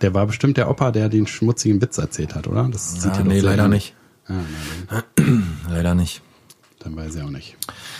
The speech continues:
Speaker 2: Können wir noch eine, ich würde noch eine, gerne eine kleine neue Rubrik einführen, die wahrscheinlich gar nicht so schwer zu halten ist, weil man wöchentlich einfach nur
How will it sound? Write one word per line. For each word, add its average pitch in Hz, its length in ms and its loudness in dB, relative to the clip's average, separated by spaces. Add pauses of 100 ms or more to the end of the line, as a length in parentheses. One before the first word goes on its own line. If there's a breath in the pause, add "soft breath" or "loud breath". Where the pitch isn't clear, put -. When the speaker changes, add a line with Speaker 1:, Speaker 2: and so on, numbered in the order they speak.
(160 loud breath)
Speaker 2:
Können 117 160 4
wir 131 80 8
noch 139 80 8
eine, 135 140 8
ich 107 220 -2
würde 123 200 6
noch 123 160 4
eine, 135 140 4
gerne 120 260 4
eine 117 140 4
kleine 113 480 2
neue 110 220 4
Rubrik 104 380 2
einführen, 98 440 2
die 101 180 2
wahrscheinlich 110 380 0
gar 110 100 2
nicht 123 100 2
so 107 80 0
schwer 107 240 2
zu - 180 0
halten 107 280 2
ist, 92 240 -2
weil 92 120 2
man 95 380 0
wöchentlich 107 460 0
einfach 110 320 0
nur 101 300 4